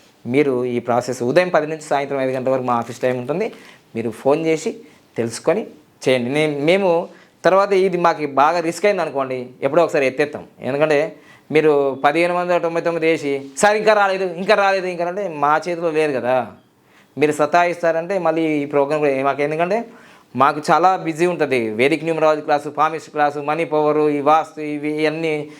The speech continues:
ఆ, లైఫ్ టైమ్ వీటికే సరిపోతుంది మాకు. నేను మీకు, మీకు సమయం తీసుకొని ఆ పోస్ట్ రాసి ఆ కొరియర్ చేసే టైమ్ పడుతుంది కాబట్టి కొంచెం ఓపికతో ఉండండి. ఖచ్చితంగా మీకు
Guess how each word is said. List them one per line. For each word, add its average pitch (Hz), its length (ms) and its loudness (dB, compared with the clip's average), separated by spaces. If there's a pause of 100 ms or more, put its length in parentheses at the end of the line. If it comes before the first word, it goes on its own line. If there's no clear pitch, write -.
(180)
ఆ, 151 120 4
లైఫ్ 170 280 2
టైమ్ 156 360 -2
వీటికే 170 340 2
సరిపోతుంది 143 460 -2
మాకు. 113 280 -8 (580)
నేను 160 220 2
మీకు, 160 260 -2
మీకు 147 280 -2
సమయం 170 520 0
తీసుకొని 170 600 0 (360)
ఆ 123 540 2 (120)
పోస్ట్ 151 280 -2
రాసి 160 460 2
ఆ 147 60 4
కొరియర్ 151 340 0
చేసే 151 280 0
టైమ్ 160 300 0
పడుతుంది 143 260 0
కాబట్టి 135 480 -2 (300)
కొంచెం 123 340 0
ఓపికతో 147 400 2
ఉండండి. 131 360 -2
ఖచ్చితంగా 160 600 -2 (340)
మీకు 151 520 2